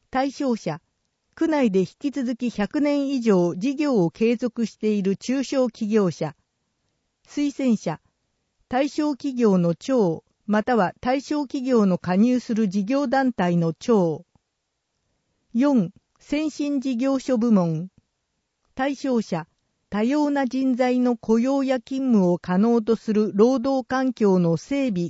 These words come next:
構築の取り組みを実施している中小企業者。推薦者、対象企業の長、または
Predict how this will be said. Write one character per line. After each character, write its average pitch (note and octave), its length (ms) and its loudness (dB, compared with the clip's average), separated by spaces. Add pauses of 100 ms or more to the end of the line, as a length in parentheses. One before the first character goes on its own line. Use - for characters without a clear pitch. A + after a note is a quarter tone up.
構 A#3 280 -2
築 - 240 -8
の A#3+ 160 2
取 A3 240 0
り A3+ 40 -6
組 B3 260 0
み A#3+ 80 4
を A3+ 100 4
実 G3 180 -2
施 - 280 -8
し - 80 -14
て A3+ 180 0
い A3 100 2
る G3+ 160 0
中 B3 320 -2
小 B3 280 2
企 G#3 220 -4
業 G#3 220 6
者。 D3+ 240 -6 (1400)
推 C#4 260 -2
薦 C4 260 0
者、 D#3 260 -6 (420)
対 C4+ 220 -2
象 D4 260 -4
企 C4 240 -8
業 G#3 220 4
の E3+ 180 0
長、 A3 480 0 (340)
ま G3+ 160 0
た C4 140 0
は F3+ 220 0